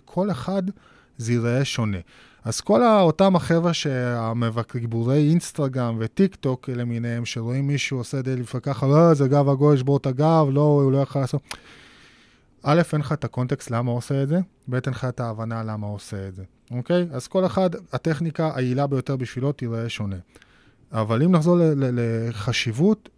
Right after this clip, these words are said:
חשיבות ענקית. אני, ב-, בתורת האימון שבה אני משתמש, והמ-, ואני מנחיל אותה למאמנים שעובדים איתי, אנחנו קודם כל בונים בסיס טכני,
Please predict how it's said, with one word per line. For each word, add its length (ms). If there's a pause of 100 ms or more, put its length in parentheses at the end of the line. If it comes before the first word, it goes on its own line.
(200)
חשיבות 640
ענקית. 580
אני, 400 (120)
ב-, 480
בתורת 540
האימון 340
שבה 440
אני 240
משתמש, 720
והמ-, 520
ואני 180
מנחיל 320
אותה 180
למאמנים 480
שעובדים 500
איתי, 240 (1200)
אנחנו 300
קודם 220
כל 160
בונים 380
בסיס 400
טכני, 400